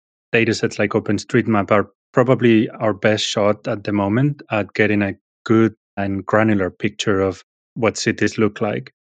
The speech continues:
The issue with these data sets is that they don't necessarily change very frequently. And in probably in the extreme data sets like the census, which is, I think, the best picture and portrait of society that,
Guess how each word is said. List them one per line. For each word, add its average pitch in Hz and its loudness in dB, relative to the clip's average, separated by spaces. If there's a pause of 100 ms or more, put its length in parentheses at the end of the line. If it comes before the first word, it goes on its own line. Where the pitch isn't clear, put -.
The 123 6
issue 175 6
with 131 4
these - -2 (100)
data 107 4
sets 104 -2
is 113 0
that 117 0
they 113 2
don't 123 2
necessarily 110 0
change 120 0
very 98 0
frequently. 131 -4 (320)
And 104 0 (100)
in 104 -4
probably 107 2 (360)
in 110 0
the 104 2
extreme 151 2 (240)
data 113 2
sets - 0
like 101 -2
the 104 -4
census, 113 -2
which 110 -2
is, 98 -4
I 107 -6
think, 101 -6
the 92 -4
best 98 -2 (280)
picture 107 -2
and 95 -4
portrait 104 -2
of 98 -8
society 104 -4
that, 107 -8